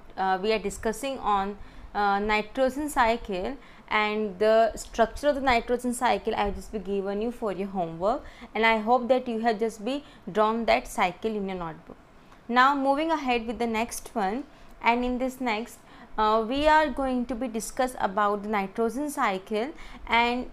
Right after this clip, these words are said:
just remember that the nitrogen cycle is your last topic of this chapter.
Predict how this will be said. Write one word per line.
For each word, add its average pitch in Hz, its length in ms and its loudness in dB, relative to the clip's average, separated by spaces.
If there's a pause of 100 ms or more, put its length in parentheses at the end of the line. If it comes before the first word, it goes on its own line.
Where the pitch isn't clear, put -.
(160)
just 269 300 4
remember 254 520 0
that 247 120 2
the 220 80 -2
nitrogen 214 580 0
cycle 226 460 0
is 202 120 -4
your 247 120 0
last 214 500 2
topic 196 380 -2
of 170 180 -2
this 170 180 -14
chapter. - 360 -6